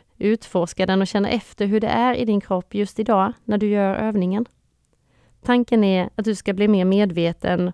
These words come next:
om hur dina muskler fungerar. Ibland kan det vara svårt att vara närvarande och kroppen känner sig stressad under övningen.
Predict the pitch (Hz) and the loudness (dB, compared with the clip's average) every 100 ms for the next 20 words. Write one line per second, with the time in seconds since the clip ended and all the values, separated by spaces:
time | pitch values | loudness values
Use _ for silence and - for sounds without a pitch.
0 | - _ 196 185 180 - 180 185 180 180 | -8 _ -2 0 -2 -4 -2 0 2 0
1 | 175 - - 170 - 175 98 98 - - | -2 -6 -8 -4 -2 -2 -2 -4 -8 -12
2 | - - _ _ _ _ _ _ _ _ | -20 -20 _ _ _ _ _ _ _ _
3 | _ _ _ _ _ - 202 202 220 247 | _ _ _ _ _ 0 4 4 4 2
4 | 208 202 - 226 214 247 - 214 208 202 | 2 0 -2 -4 -2 -2 -4 -2 2 4
5 | 196 202 180 175 175 175 233 302 - - | 4 2 2 0 0 -2 -4 -4 -4 -2
6 | 190 - 180 180 170 165 - 175 185 - | -2 -2 -2 -2 -2 -6 -8 -10 -10 -6
7 | 170 170 190 180 180 180 185 190 | -4 -2 -2 -2 -2 -4 -4 -6